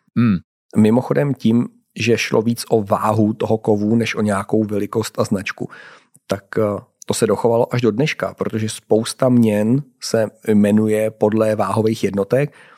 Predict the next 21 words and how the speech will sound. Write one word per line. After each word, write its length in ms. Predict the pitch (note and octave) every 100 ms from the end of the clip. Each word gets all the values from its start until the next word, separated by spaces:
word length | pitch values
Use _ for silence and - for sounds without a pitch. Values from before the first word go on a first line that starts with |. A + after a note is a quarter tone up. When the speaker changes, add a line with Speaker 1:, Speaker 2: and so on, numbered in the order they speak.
| _ _ _ _
Speaker 2:
Všechny 300 | - A2 F2+
nás 180 | A2 A2
napadne 380 | A2 A2 A2 A2+
libra, 460 | G#2 F#2 F#2 A2 D3 _ _ _
ale 400 | G2+ G2+ G#2 G2+ G2+ - _
i 100 | A#2
takové 320 | A2 - A2+
věci 340 | A2 G#2+ - A2
jako 220 | G2+ F#2
šekel 460 | - A#2 - A#2+ A2+
nebo 180 | G2
peso 480 | G#2 - - G#2+ G2+ -
jsou 420 | - - G2+ G#2+
starý 400 | - - G#2 G#2
váhový 400 | G#2 G2 G#2 G2+
jednotky. 420 | G2 G2+ - - - _ _ _ _ _ -
Tady 160 | B2+
se 120 | D3
může 200 | D#3 D3
zdát, 340 | B2 A2+ A#2+ A#2+
že 200 | B2+